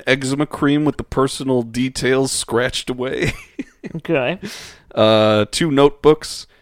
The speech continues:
Speaker 1: one black containing, uh, two blank postcards, and I think they had, like, religious symbols on 'em and shit, like, uh, the, the Virgin Mary and all that shit, and, like,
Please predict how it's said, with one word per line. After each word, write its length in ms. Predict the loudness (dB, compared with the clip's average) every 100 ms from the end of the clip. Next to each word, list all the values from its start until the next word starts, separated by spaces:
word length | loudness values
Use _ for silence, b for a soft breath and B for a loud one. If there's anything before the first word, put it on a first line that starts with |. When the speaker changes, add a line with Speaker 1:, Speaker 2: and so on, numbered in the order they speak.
| _ _ _ _ _
Speaker 1:
one 340 | 2 2 2
black 340 | 2 2 2
containing, 760 | -4 -2 0 2 2 0 -2 -2
uh, 360 | -2 0 -2 -4 _
two 480 | -8 -2 0 0 -2
blank 400 | -2 -2 -2 -4
postcards, 960 | 2 2 2 0 0 2 2 0 -6 -14 _ _
and 80 | -6
I 60 | -4
think 160 | -4
they 80 | 0
had, 120 | 0
like, 180 | 0 -6
religious 320 | -6 -4 -4 -6
symbols 340 | -6 -6 -4
on 160 | -4 -4
'em 60 |
and 80 | -6
shit, 320 | -8 -8 -8
like, 300 | -12 -16 _ _ _ _ _ -18
uh, 300 | -16 -14 -14 -14
the, 320 | -16 -16 -18 _ _ _ _ _ _ _ _
the 80 | -8
Virgin 360 | -2 -2 -2 -6
Mary 460 | -4 -2 -4 -4
and 80 | -6
all 140 | -8 -8
that 200 | -10 -10
shit, 360 | -12 -10 -12 -14
and, 120 | -18
like, 200 | -18